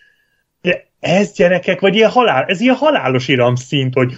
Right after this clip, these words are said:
a nanobotokkal a vérünkbe mennek, és megölik a D N S-ünket. Brum, brum. Tehát ez körülbelül ez a szint. Hogy így,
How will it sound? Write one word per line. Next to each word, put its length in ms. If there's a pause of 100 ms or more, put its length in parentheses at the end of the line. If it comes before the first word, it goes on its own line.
(140)
a 100
nanobotokkal 840
a 80
vérünkbe 540
mennek, 420
és 160
megölik 380
a 60
D 80
N 300
S-ünket. 600 (240)
Brum, 340
brum. 320 (200)
Tehát 180
ez 100
körülbelül 460
ez 160
a 40 (100)
szint. 440 (960)
Hogy 180
így, 200